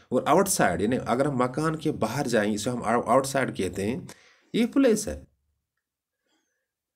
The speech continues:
दूसरी मिसाल,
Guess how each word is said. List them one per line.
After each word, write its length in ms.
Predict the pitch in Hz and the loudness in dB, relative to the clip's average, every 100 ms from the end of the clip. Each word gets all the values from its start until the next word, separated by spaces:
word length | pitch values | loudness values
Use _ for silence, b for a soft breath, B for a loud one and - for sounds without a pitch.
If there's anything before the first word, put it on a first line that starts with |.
| _ _ _ 104 | _ _ _ 0
दूसरी 460 | 127 127 - 73 67 - _ _ _ _ _ _ _ _ - | 2 2 0 -6 -10 -18 _ _ _ _ _ _ _ _ -6
मिसाल, 460 | 117 - 104 80 | -2 0 0 0